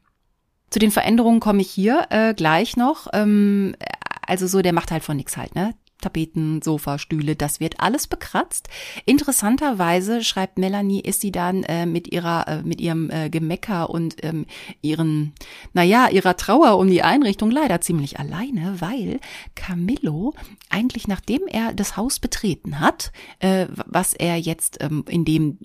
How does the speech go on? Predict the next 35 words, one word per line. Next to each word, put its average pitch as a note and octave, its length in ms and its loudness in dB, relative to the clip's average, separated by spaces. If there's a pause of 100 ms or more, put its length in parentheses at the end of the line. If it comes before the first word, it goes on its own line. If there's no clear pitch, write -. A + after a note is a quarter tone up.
(120)
die F3 140 -2
Menschen C3+ 380 -4
halt - 160 -8
noch - 140 -10
netterweise - 540 -8
außer - 260 -10
ihm, - 320 -8
äh, - 140 -8
wohnen C4 240 6
dürfen A#3 300 -2
und F#3 180 -4
die F3+ 100 -10
Hunde, D#3+ 380 -6 (400)
ähm, E3+ 420 0 (1200)
Melanies G3 540 4
Mann G#3 280 6 (280)
hat - 200 0
ja G#3+ 100 4
direkt, F#3+ 460 0
ähm, F#3+ 400 0 (100)
Gehirn F3+ 340 4
gewaschen. - 460 -2 (920)
Also A3 220 4
der G3+ 160 4
Mann G#3 320 6
sieht G3+ 220 0
den E3 140 2
Kater G3+ 500 -2
und F#3+ 160 2
ab - 180 -4
da E3 220 0
darf D#3 240 -2
der D3+ 140 -6
Kater - 420 -8
alles. - 400 -12